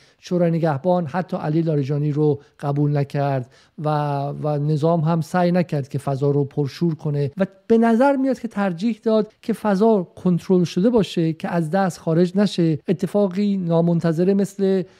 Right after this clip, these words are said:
اه، خرداد نود و دو نیفته که یک دفعه کسی مثل حسن روحانی با پنج درصد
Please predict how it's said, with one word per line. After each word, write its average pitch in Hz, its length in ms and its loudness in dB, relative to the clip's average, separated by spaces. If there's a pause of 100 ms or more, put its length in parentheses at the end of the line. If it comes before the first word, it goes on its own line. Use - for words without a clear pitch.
(360)
اه، 151 360 -2
خرداد 170 420 0
نود 165 260 2
و 156 40 2
دو 156 140 2
نیفته 180 500 0
که 160 140 -2
یک 151 160 -2
دفعه 165 240 -4
کسی 180 240 -6
مثل 175 180 -2
حسن 156 260 -2
روحانی 160 340 0
با 160 80 2
پنج 175 300 0
درصد 156 420 -2